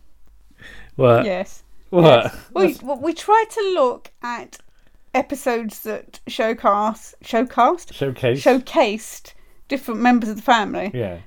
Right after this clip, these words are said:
Speaker 2: And this one looked interesting 'cause obviously, I mean, I don't, obviously he wasn't in real life, but f-, I don't think. But Fester is completely bald.
Speaker 1: Yeah.
Speaker 2: And he's, he's been writing to, to somebody, and she's coming to, uh, to a lady,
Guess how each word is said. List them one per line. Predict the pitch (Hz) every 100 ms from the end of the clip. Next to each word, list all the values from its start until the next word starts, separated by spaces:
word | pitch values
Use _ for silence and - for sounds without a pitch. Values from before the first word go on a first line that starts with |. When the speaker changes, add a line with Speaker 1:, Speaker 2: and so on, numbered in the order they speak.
| -
Speaker 2:
And | 220 294
this | -
one | 349 302
looked | 254 294
interesting | 285 277 254 214 208
'cause | 220 254 220
obviously, | 233 294 - 233 226 220 -
I |
mean, | 226 233
I | 226
don't, | 247 -
obviously | 233 233 214
he | -
wasn't | - 214 208 -
in | - 196
real | 208 208
life, | 214 196 - 208 - - - - - -
but | 220 202
f-, | 233 - 285 571
I | 214
don't | 180 202
think. | 170 196 - - - -
But | 247
Fester | - 320 320 - 226
is | 254 -
completely | 262 247 240 220 226
bald. | 240 226 185 180 127
Speaker 1:
Yeah. | 82 76 - - -
Speaker 2:
And | 196 214 220
he's, | 233 240 226 - -
he's | 240 220
been | 277 254
writing | 254 277 277 254 233
to, | 240 202 185 -
to | 220
somebody, | 208 202 196 196 196 196 190
and | 214
she's | - 220
coming | - 240 247
to, | 233 254 - -
uh, | - - 196
to | 202
a |
lady, | 196 190 185 - 196